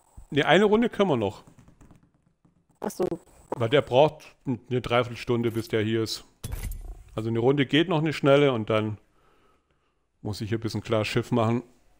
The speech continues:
Speaker 2: Ich hab mich so kaputt gelacht, ne?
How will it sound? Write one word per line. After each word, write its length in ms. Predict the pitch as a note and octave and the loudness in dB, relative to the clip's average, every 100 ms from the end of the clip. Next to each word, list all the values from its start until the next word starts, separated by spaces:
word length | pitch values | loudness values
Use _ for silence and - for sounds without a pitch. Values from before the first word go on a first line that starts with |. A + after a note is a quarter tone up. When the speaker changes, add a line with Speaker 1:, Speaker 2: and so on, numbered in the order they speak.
| _ _ _ _ _ _ _ _ _ _ _ _ _ _ - - - - - - - - - - - - - - - - _ _ - - C#4+ - | _ _ _ _ _ _ _ _ _ _ _ _ _ _ -6 0 2 2 -2 -10 -18 -20 -8 -8 -6 -10 -6 -6 -8 -12 _ _ -6 0 0 8
Speaker 2:
Ich 160 | A3 - | 10 12
hab 140 | B3 | 10
mich 120 | A3 - | 8 4
so 60 | |
kaputt 400 | B3 A3+ - A#3 | 6 6 6 2
gelacht, 400 | - A3+ A3+ - | 6 8 10 8
ne? 120 | A#3 | 0